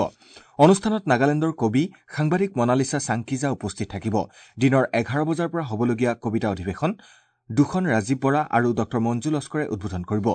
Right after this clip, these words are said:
বিয়লিৰ ভাগত চুটি গল্প বিষয়ৰ প্ৰথমখন বৈঠক শিৱানন্দ কাকতিয়ে উদ্বোধন কৰিব। ডক্টৰ অপূৰ্ব কুমাৰ শইকীয়াই দ্বিতীয়খন বৈঠক সঞ্চালনা কৰিব।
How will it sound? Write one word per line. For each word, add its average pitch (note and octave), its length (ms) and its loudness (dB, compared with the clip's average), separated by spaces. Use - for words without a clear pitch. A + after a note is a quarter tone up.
বিয়লিৰ E3+ 420 8
ভাগত F#3+ 300 -2
চুটি C#3+ 180 0
গল্প C#3+ 200 0
বিষয়ৰ D3 220 -4
প্ৰথমখন B2 480 -8
বৈঠক G#2 340 -4
শিৱানন্দ E3 460 0
কাকতিয়ে C3 460 -2
উদ্বোধন G2 440 -4
কৰিব। G#2 180 0
ডক্টৰ C3 260 0
অপূৰ্ব D#3 240 0
কুমাৰ E3 180 -4
শইকীয়াই G#2+ 400 -6
দ্বিতীয়খন D3+ 420 -2
বৈঠক D3 320 -2
সঞ্চালনা G2 440 -6
কৰিব। F#2+ 240 0